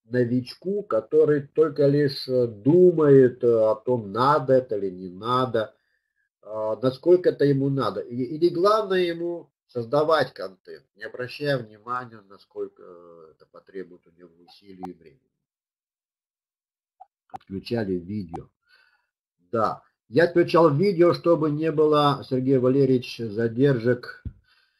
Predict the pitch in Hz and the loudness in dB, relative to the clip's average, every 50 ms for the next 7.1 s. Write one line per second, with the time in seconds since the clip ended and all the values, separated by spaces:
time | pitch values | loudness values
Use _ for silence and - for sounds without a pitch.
0 | _ _ _ _ _ _ - 123 123 117 107 113 113 135 143 135 - - - - | _ _ _ _ _ _ -4 -2 -2 0 0 0 2 4 4 4 4 0 -10 -16
1 | - _ _ _ _ - - 123 117 113 113 101 123 139 139 131 120 113 107 113 | -16 _ _ _ _ -8 -6 -6 -4 -4 -4 0 2 2 2 2 0 0 -2 -6
2 | 110 104 - _ - 113 110 107 110 107 - _ _ _ - _ - - 104 92 | -6 -6 -10 _ -8 -6 -4 -4 -4 -6 -8 _ _ _ -20 _ -20 -16 -14 -12
3 | 87 85 85 80 78 73 69 71 69 _ _ _ _ _ _ _ _ _ _ _ | -10 -10 -10 -12 -14 -16 -18 -20 _ _ _ _ _ _ _ _ _ _ _ _
4 | _ _ _ _ _ _ _ _ _ _ _ - 131 185 190 180 180 135 - 139 | _ _ _ _ _ _ _ _ _ _ _ 2 6 6 10 10 8 8 6 2
5 | 127 120 113 - 113 110 110 101 90 85 - - _ _ _ _ _ _ _ _ | 2 2 2 0 -2 -2 -2 -2 -4 -6 -12 -20 _ _ _ _ _ _ _ _
6 | _ _ _ - - - - 135 135 123 120 117 - 110 104 104 101 101 98 87 | _ _ _ -20 -12 -4 0 0 2 0 0 -2 -2 -4 -4 -4 -2 -4 -6 -6
7 | - _ | -8 _